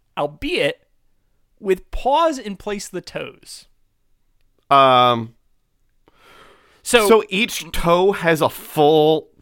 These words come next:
Speaker 2: paw?
Speaker 1: No, no, no, no. I'm assuming that the, like, the toe region, like, you know where the pad of your, the front pad of your foot is?
Speaker 2: Yeah, the ball of your foot. Yeah.
Speaker 1: Um, so that bit, I'm assuming, is just replaced by a paw.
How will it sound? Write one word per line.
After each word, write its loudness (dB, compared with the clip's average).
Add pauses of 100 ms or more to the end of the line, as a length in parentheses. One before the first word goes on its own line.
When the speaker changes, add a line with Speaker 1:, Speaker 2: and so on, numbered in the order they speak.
Speaker 2:
paw? 2
Speaker 1:
No, -2 (280)
no, -4
no, -6
no. -6
I'm 0
assuming -8
that -2
the, -6
like, -10
the -18
toe -12
region, -14 (520)
like, -8
you -8
know 0
where -2
the -8
pad -2
of -12
your, -8
the -12
front -10
pad -2
of -14
your -10
foot -12
is? -6
Speaker 2:
Yeah, 4
the -4
ball 4
of -2
your -4
foot. -2 (200)
Yeah. -2 (880)
Speaker 1:
Um, -2
so -8
that -2
bit, -2
I'm -2
assuming, -6 (100)
is -10
just -10
replaced -10
by -4
a -12
paw. -18